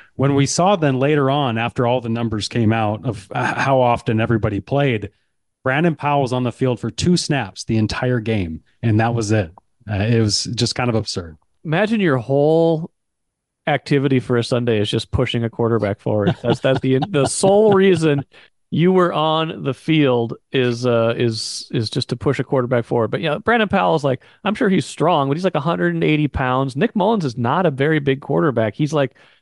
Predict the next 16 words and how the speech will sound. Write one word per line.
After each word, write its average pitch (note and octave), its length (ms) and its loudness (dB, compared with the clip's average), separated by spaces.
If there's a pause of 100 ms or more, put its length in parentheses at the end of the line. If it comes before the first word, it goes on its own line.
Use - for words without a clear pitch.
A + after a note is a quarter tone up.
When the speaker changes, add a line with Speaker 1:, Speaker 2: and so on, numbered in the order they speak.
(120)
Speaker 2:
six - 380 -6
one, C3+ 440 -2
one C#3 320 0
ninety. B2+ 480 -2
I C3 40 0
mean, C3+ 140 0
that's, C#3+ 220 -4
you - 40 2
know, C3+ 220 -2 (100)
a C3+ 120 -4
good-sized D3 520 0
human C#3+ 260 0
being, D3+ 260 2
but A#2+ 80 -2
that's D#3 160 -2
not G#2+ 180 -2